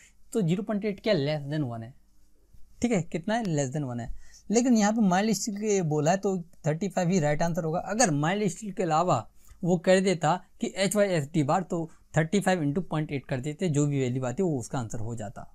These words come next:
ओके। तो ऑप्शन नंबर A is the right answer। The modular ratio of a concrete whose, uh, permissible compressive stress is C, uh, may be obtained from the equation। तो हम लोग जानते हैं M equal to two eighty by three sigma C B C, यानी ऑप्शन नंबर C is the right answer,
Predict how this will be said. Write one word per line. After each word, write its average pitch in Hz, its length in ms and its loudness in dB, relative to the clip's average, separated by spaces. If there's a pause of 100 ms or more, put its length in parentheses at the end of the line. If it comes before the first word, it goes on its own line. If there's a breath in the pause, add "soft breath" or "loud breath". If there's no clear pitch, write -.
(120)
ओके। 143 240 -2 (880)
तो 139 60 -4
ऑप्शन 139 180 -6
नंबर 135 180 -4
A 190 100 4
is 156 120 4
the 120 120 -10
right 110 220 -10
answer। 104 220 -10 (1300 soft breath)
The 196 140 8
modular 214 400 6
ratio 233 220 2
of 208 60 -2
a 208 60 -8
concrete 196 500 2 (140)
whose, 190 400 2 (480)
uh, 131 180 2
permissible 190 480 2
compressive 190 420 2
stress 185 280 0
is 165 100 0
C, 220 180 2 (500 soft breath)
uh, 131 120 -2
may 160 180 4
be 226 140 0 (300)
obtained 180 340 -2
from 170 180 -2
the 175 120 0 (320)
equation। 156 420 -2
तो 147 100 -2
हम 160 80 4
लोग 185 100 2
जानते 175 300 -2
हैं 185 100 2
M 185 60 0
equal 175 220 0
to 175 100 -8
two 190 160 2
eighty 180 240 0
by 170 120 4
three 180 200 2
sigma 165 240 0
C 156 180 -2
B 156 120 12
C, - 100 12
यानी 165 160 8
ऑप्शन 151 220 2
नंबर 143 160 -2
C 220 260 -2
is 135 160 0
the 123 80 -2
right 110 240 -6
answer, 123 260 -8